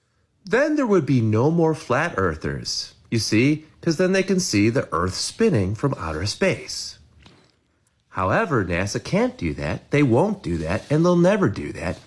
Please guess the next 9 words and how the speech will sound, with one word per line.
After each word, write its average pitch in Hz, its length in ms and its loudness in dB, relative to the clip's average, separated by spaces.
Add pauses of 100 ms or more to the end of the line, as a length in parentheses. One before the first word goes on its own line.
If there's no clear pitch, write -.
(140)
because 160 380 0
it's 147 120 0
impossible. - 920 -4 (1400)
And 90 160 -14
why 95 240 -2
is 131 200 -2
it 143 120 -2
impossible? 143 800 -4 (540)
Because 98 500 0